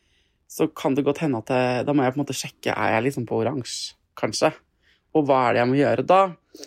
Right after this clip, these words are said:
Og så er jo ikke det en one size fits all, for det som funker for meg, funker jo kanskje ikke for deg. For noen g-, ganger, eh, og egentlig så er det sånn variert hva man selv trenger også. Noen ganger trenger man søvn, liksom, eller mat, eller å få tatt seg en dusj, eller vært litt alene.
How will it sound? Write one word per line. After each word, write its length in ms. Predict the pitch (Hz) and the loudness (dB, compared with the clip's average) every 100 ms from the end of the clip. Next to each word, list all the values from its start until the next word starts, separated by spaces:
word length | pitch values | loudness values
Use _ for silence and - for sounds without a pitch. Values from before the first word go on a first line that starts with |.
| _ - | _ 4
Og 240 | 170 165 156 | 6 6 4
så 140 | 160 | 2
er 160 | 139 143 | 4 2
jo 80 | |
ikke 140 | 143 156 | 2 2
det 100 | 131 | 4
en 80 | 135 | 4
one 200 | 127 123 | 2 0
size 320 | - 123 131 | 0 0 -2
fits 300 | - 131 - - | -6 -8 -4 2
all, 220 | 151 151 | 2 2
for 160 | 147 143 | 2 0
det 80 | 131 | 0
som 120 | 147 | -2
funker 280 | 139 131 - | -2 -4 -2
for 80 | 135 | -2
meg, 160 | 131 135 | 0 -2
funker 200 | 127 - | -4 -4
jo 40 | |
kanskje 220 | 127 120 | -6 -6
ikke 100 | - | -4
for 80 | 127 | 0
deg. 240 | 131 143 - _ _ _ _ - | 2 0 -4 _ _ _ _ 0
For 120 | 165 | 4
noen 320 | 147 139 135 | 6 4 2
g-, 120 | - _ - 156 | 0 _ 0 2
ganger, 400 | 143 131 135 135 143 | 4 4 2 2 2
eh, 160 | 147 - - | 2 2 2
og 240 | 156 139 - | 2 0 0
egentlig 320 | 147 135 160 160 | 2 2 0 0
så 80 | 131 | 0
er 80 | |
det 40 | 127 | 0
sånn 160 | 117 - _ _ _ - | -2 -6 _ _ _ 0
variert 360 | 139 127 127 | 4 4 2
hva 120 | 117 113 | 0 -2
man 160 | 120 | -2
selv 200 | 117 107 - | -4 -4 -4
trenger 280 | 117 123 | -2 0
også. 180 | 135 143 _ _ - | 0 -2 _ _ 2
Noen 160 | 156 | 4
ganger 160 | 139 143 | 4 2
trenger 200 | 131 120 | 0 -2
man 120 | 123 | -4
søvn, 340 | - 120 120 156 | -2 -2 0 0
liksom, 280 | 156 185 175 - | 2 0 -2 -4
eller 160 | 143 131 | 0 2
mat, 420 | 143 - - - _ _ _ - | 0 -2 -16 -20 _ _ _ -4
eller 220 | 160 143 135 | 0 2 0
å 60 | |
få 120 | 131 127 | -2 -4
tatt 200 | - 127 | -6 -4
seg 100 | 123 | -2
en 100 | 123 | 0
dusj, 240 | 123 - - | 0 -2 -2
eller 160 | 139 127 | 0 0
vært 200 | 120 - | -2 -2
litt 120 | 131 127 | 0 2
alene. 420 | 131 113 139 | 0 0 -2